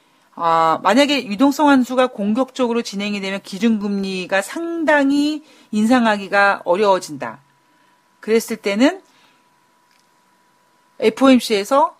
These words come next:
이천십칠 년 금리 인상 세 번 정도 할 건데라고 얘기했는데 그 약속을 못 지킬 수 있지 않겠습니까? 그러니까 아예 유동성 환수를 점진적으로 가랑비 옷 젖듯이 쥐 오줌만큼 할 거고,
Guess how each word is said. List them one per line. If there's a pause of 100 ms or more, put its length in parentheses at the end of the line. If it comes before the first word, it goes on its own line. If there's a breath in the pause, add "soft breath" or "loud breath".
이천십칠
년 (240)
금리
인상
세
번
정도
할
건데라고
얘기했는데
그
약속을
못
지킬
수
있지
않겠습니까? (140)
그러니까 (260 soft breath)
아예 (260 soft breath)
유동성
환수를 (420 soft breath)
점진적으로 (120)
가랑비
옷
젖듯이
쥐
오줌만큼
할
거고,